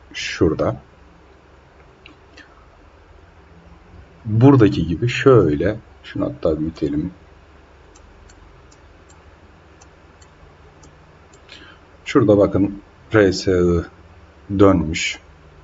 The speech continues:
Burada olduğu gibi şöyle bir U şeklinde mi diyelim, ne diyelim? Şöyle bir toparlanma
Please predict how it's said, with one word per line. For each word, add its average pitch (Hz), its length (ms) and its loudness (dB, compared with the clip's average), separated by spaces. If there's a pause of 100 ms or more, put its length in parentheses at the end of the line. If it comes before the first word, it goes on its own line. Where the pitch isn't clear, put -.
(1700)
Burada 123 360 6
olduğu 107 480 4
gibi 87 400 0 (840)
şöyle 107 760 4
bir 101 180 0 (440)
U 113 200 4
şeklinde 87 600 0
mi 76 200 -4 (380)
diyelim, 73 360 -4
ne 82 140 -4
diyelim? 78 340 -4 (240)
Şöyle 101 520 2
bir 98 100 -2
toparlanma 92 880 0